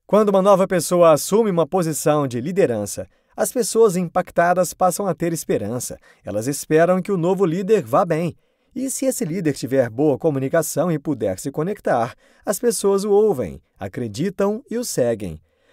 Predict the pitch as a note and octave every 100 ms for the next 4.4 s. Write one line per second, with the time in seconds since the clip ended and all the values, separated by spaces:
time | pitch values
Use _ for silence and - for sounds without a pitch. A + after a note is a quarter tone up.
0 | - A#3+ F#3+ G#3 G#3+ F#3+ - G3+ F#3 B2
1 | C#3+ E3+ B2+ A2 - D3 E3 F#3 F3 B2
2 | C3+ C3+ F3+ B2+ A#2+ D#3+ D#3+ A#2 A2 F#3+
3 | E3+ B2+ F#2+ E2+ - G3 A#3+ G3+ G#3 A#3
4 | A3+ - C#3+